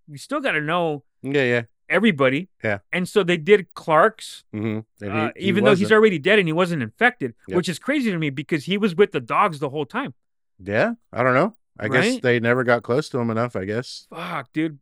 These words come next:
Speaker 1: He was the dog handler, yet
Speaker 2: Yeah.
Speaker 1: he wasn't, like, involved
Speaker 2: Uh-huh.
Speaker 1: or infected, I should say. To where Childs fucking says, "Clark wasn't infected. That makes you a fucking murderer."
Speaker 2: Mm-hmm.
Speaker 1: But then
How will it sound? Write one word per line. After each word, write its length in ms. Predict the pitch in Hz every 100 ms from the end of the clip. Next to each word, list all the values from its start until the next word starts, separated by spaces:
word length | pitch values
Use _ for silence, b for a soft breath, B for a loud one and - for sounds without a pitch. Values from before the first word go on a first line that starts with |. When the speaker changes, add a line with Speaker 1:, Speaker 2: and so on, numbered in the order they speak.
| _
Speaker 1:
He 200 | 180 190
was 180 | 208
the 80 | 170
dog 280 | 151 170 165
handler, 500 | 151 165 190 143 113 - _
yet 140 | 147 156
Speaker 2:
Yeah. 40 |
Speaker 1:
he 80 | 160
wasn't, 480 | 160 151 151 151 147 _
like, 220 | 127 120
involved 520 | 123 117 143 139 113 _ _ -
Speaker 2:
Uh-huh. 140 | 101
Speaker 1:
or 140 | 143 143
infected, 460 | 135 147 160 151
I 60 | 127
should 200 | - 120
say. 240 | - 117 113 _ _ _ -
To 120 | 196
where 220 | 180 170
Childs 600 | - 175 196 196 147 - _
fucking 260 | 160 160
says, 540 | 143 165 147 143 123 - _ _ _
"Clark 280 | - 160 147
wasn't 380 | 160 160 160 151
infected. 480 | 147 196 202 135
That 120 | 127 131
makes 220 | 143 -
you 80 | 135
a 60 |
fucking 420 | - - 143 131 117
murderer." 400 | 147 156 113 - _
Speaker 2:
Mm-hmm. 340 | 98 101 95 92 _ _ _ -
Speaker 1:
But 200 | 147 -
then 180 | 147